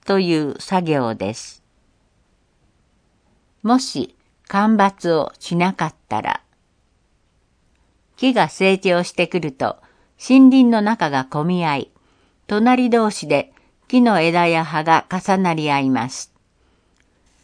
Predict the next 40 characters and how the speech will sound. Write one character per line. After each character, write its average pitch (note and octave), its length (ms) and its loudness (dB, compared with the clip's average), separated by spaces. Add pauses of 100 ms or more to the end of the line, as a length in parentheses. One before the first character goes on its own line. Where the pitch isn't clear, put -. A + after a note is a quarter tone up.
(200)
こ A#3+ 180 4
う B3 60 4
な B3 160 4
る F3+ 120 -6
と - 360 -6
木 A3 180 -2
は D3 220 -2 (420)
枝 G3+ 320 2
と G3+ 140 -2
葉 F#3 260 2
を F3+ 40 2
広 A#3 340 4
げ A#3+ 120 4
る G#3+ 80 0
こ D3+ 140 -6
と C3 140 0
が B2 140 0
難 E3 440 -2
し - 120 -18
く C#3+ 140 -6
な C#3 160 -2
り、 A#2+ 240 -10 (480)
互 G#3+ 380 2
い - 20 0
の G3 160 2
成 G#3 260 0
長 F3 440 2
を - 180 -6
邪 E3+ 220 0
魔 F#3+ 160 0
し - 60 -12
て E3+ 180 -2
し - 160 -8
ま C#3 180 -2
い C3 100 0
ま B2 160 -4
す。 - 220 -16 (600)
す - 160 -4
る B3 140 0
と、 G#3 320 -2